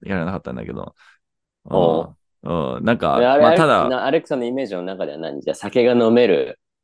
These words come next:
Speaker 2: ピクニックみたいな。
Speaker 1: うん。で、たまたま周りが綺麗っていう、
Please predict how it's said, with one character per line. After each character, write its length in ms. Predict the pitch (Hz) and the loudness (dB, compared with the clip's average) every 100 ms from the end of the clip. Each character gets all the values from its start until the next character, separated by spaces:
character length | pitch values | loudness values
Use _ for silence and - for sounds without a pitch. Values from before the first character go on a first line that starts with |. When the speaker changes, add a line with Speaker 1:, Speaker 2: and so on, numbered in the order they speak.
| _ _ | _ _
Speaker 2:
ピ 120 | - | -10
ク 120 | - 90 | -4 -4
ニ 120 | 62 | -4
ッ 20 | |
ク 120 | - 64 | -10 -8
み 120 | 64 | -4
た 100 | - | -4
い 60 | |
な。 180 | - - _ _ _ _ _ _ _ _ - | -4 -8 _ _ _ _ _ _ _ _ -4
Speaker 1:
う 80 | 110 | -2
ん。 240 | 90 - _ | -4 -8 _
で、 120 | 104 | -6
た 120 | 104 120 | -2 0
ま 160 | 120 | 0
た 120 | 123 | 2
ま 120 | 120 117 | 2 2
周 320 | 110 101 101 | 2 2 2
り 40 | |
が 120 | 95 | -2
綺 160 | 95 95 | -4 -8
麗 180 | 78 69 | -8 -8
っ 40 | |
て 160 | - 50 | -12 -16
い 120 | 50 | -14
う、 160 | 50 | -16